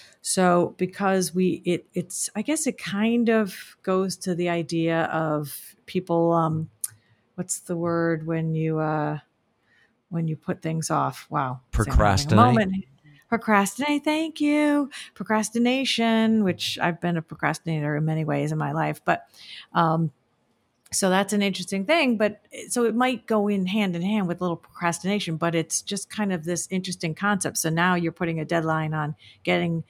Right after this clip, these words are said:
Speaker 1: your one-man show up on its feet by June. And so now you're like, "Okay, boom, I gotta kick it into high gear."
Speaker 2: Exactly.
Speaker 1: So it's interesting when you,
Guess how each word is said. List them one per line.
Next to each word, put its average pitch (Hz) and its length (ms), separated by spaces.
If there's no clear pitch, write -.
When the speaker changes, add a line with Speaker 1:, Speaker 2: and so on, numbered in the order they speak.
Speaker 1:
your 165 140
one-man 170 400
show 190 520
up - 160
on 147 140
its - 140
feet - 260
by 147 120
June. 165 680
And 165 160
so 180 120
now 180 320
you're 170 260
like, 156 380
"Okay, 135 360
boom, 180 280
I 139 120
gotta 160 260
kick 170 240
it 151 60
into 151 180
high 147 220
gear." 147 300
Speaker 2:
Exactly. 82 440
Speaker 1:
So 165 60
it's - 120
interesting 185 600
when 180 180
you, 165 160